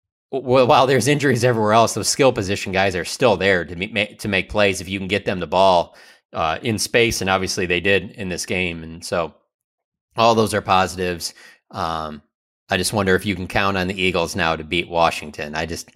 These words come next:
I don't know about that. Going into that, that final game, that Sunday night game, I don't know what the Eagles really have to play for now that they've been eliminated from the, from the postseason,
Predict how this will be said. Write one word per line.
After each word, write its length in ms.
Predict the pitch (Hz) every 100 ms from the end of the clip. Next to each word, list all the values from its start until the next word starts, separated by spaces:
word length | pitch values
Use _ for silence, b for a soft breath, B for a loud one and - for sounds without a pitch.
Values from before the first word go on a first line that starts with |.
| b b b b _
I 160 | 87 92
don't 120 | 87
know 120 | 90
about 280 | 87 85 80
that. 360 | 87 80 - -
Going 220 | 101 95
into 220 | 95 92
that, 300 | 95 87 -
that 180 | 92 85
final 320 | 104 92 90
game, 240 | 87 90 87
that 140 | 87
Sunday 220 | - 92
night 240 | 90 87 -
game, 320 | 90 87 87
I 100 | 95
don't 80 | 95
know 140 | 92
what 160 | 95 92
the 120 | 98
Eagles 320 | 92 90 85
really 200 | 95 87
have 120 | 90 82
to 40 |
play 260 | - 101 92
for 220 | 98 85
now 200 | 87 87
that 100 | 85
they've 200 | 92 85
been 120 | 90
eliminated 520 | 82 87 87 87 85
from 140 | - 87
the, 120 | 82 _ B B B
from 160 | - 107
the 80 | 92
postseason, 800 | 117 104 - 95 87 87 85